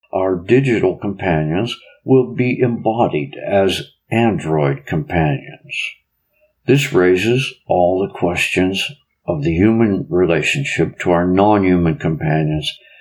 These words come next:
to a whole new level of importance. Now, as fascinating as all these new developments are, we should recognize that human erotic fascination and sexual arousal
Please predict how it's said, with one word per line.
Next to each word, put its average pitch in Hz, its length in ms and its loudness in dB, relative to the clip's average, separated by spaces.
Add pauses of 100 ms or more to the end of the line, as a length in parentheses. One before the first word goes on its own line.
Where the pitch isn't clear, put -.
(180)
to 110 180 4
a 101 40 2
whole 104 500 2
new 87 260 2
level 71 420 0
of - 80 -16
importance. 139 800 -6 (2250)
Now, 117 180 0
as 123 120 2
fascinating 90 1040 2
as 104 240 -4 (140)
all 101 280 2
these 85 380 0
new 110 300 4
developments 73 720 -6
are, - 400 0 (680)
we 120 160 -2
should 151 360 2
recognize 76 920 -4
that - 140 2
human 123 360 4
erotic 98 560 2
fascination 90 800 0
and 82 180 -4
sexual 85 640 0
arousal 80 600 0